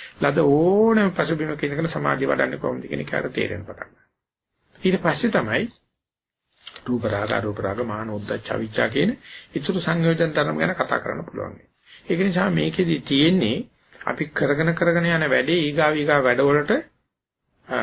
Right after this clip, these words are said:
ආධාර උපකාර කරනවා. ඒක නිකන් හරි පෙළට තිබ්බ, අ, පරණ තිකර් පෙට්ටි ටිකක් එකට තට්ටු කරපුවම ඔක්කොම පොළොවට වැටිගෙන, වැටිගෙන, වැටිගෙන යනවා වගේ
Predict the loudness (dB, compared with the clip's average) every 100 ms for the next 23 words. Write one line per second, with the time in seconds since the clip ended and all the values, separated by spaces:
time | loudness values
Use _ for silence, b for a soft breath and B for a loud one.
0 | -2 0 2 2 0 -2 -2 -2 -2 -4
1 | -12 -14 -20 _ _ _ _ _ _ -4
2 | 0 0 0 -4 -4 -2 0 0 B B
3 | _ 0 4 2 0 -2 -4 2 2 2
4 | -4 _ -20 -14 -8 -6 -6 -10 _ _
5 | _ -8 -2 0 0 0 0 -2 -2 -4
6 | -4 -10 -10 -4 -2 0 -2 -4 -4 0
7 | -2 0 -2 0 0 0 -4 -4 2 4
8 | 4 4 2 0 2 0 0 -2 0 0
9 | 0 -2 0 0 0 0 0 0 0 0
10 | -4